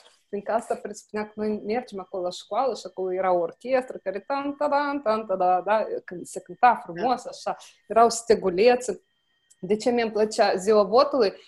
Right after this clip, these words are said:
Speaker 1: Fiindcă mama îmi cumpăra urechiuși și soc iablăcini, suc de mere, da? Sau niște prăjituri, adică,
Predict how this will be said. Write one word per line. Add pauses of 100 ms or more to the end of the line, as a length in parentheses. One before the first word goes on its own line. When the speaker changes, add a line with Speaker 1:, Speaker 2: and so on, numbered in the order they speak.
(220)
Speaker 1:
Fiindcă
mama
îmi
cumpăra
urechiuși (600)
și
soc
iablăcini,
suc
de
mere,
da? (220)
Sau
niște
prăjituri,
adică,